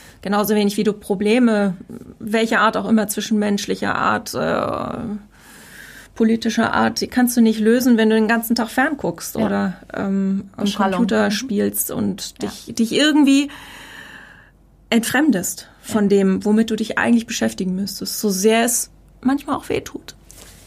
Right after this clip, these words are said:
Speaker 2: Absolut. Es ist ein Prozess und im
Speaker 1: Mhm.
Speaker 2: Mittelpunkt stehen doch wir selbst.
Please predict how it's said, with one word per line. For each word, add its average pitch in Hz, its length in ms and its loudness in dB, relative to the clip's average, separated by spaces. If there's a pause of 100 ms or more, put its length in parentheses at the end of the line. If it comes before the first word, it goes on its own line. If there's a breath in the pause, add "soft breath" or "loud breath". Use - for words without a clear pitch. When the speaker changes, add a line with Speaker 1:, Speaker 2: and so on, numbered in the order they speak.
Speaker 2:
Absolut. 120 580 -8 (140)
Es 202 180 -6
ist 196 160 -4
ein 208 80 0
Prozess - 500 -2
und 190 320 -4
im - 220 -4
Speaker 1:
Mhm. 190 40 2
Speaker 2:
Mittelpunkt 214 500 4
stehen 196 300 -2
doch 190 180 -4
wir 196 100 0
selbst. 180 540 -6